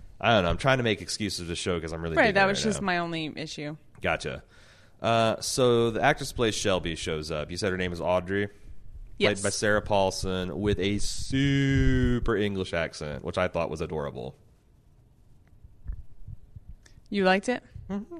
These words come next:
Speaker 2: You thought it was a convincing accent?
Speaker 1: No, I didn't say that. I thought it was adorable.
Speaker 2: Oh.
Speaker 1: The fact she's doing a super English accent.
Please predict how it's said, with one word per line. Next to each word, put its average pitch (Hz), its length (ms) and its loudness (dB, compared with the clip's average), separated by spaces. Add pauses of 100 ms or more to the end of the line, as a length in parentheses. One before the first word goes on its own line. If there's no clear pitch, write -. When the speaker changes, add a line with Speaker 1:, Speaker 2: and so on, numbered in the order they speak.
Speaker 2:
You 196 80 0
thought 185 160 6
it 180 60 2
was 185 160 -2
a - 60 -14
convincing 190 520 -2
accent? 196 180 -2
Speaker 1:
No, 160 60 4
I 120 80 6
didn't 123 140 -2
say 80 120 -4
that. 98 220 2
I 76 60 -4
thought 80 140 -4
it - 20 -6
was 69 100 -8
adorable. 69 560 -8 (160)
Speaker 2:
Oh. 160 240 0 (440)
Speaker 1:
The 98 120 -2
fact 85 140 -2
she's 85 120 -8
doing 80 200 -6
a 71 60 -8
super 78 420 -8
English 76 280 -10
accent. 73 540 -8